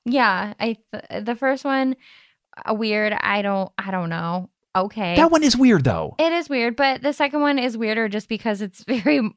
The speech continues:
Speaker 1: like, it's so much more realistic.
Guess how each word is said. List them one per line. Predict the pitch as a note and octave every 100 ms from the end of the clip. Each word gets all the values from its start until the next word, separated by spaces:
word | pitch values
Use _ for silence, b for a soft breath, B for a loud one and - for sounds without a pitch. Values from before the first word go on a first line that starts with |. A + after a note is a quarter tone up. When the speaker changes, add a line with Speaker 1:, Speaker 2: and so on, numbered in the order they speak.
| _ _ - -
Speaker 1:
like, | A#3+ A#3+ G#3 B B B
it's | B3+ -
so | C4
much | B3+
more | A#3 A#3+
realistic. | A3+ F3+ D3+ F3 - A#3 B3+